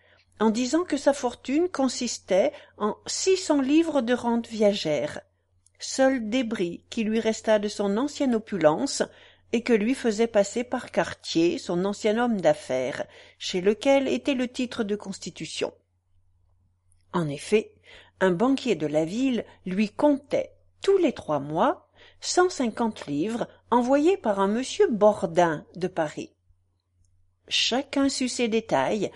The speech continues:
à cause du profond secret que demanda le chevalier à la première personne qui reçut sa confidence.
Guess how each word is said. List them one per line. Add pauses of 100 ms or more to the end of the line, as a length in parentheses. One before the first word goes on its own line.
(260)
à
cause
du
profond
secret
que
demanda
le
chevalier
à
la
première
personne
qui
reçut
sa
confidence.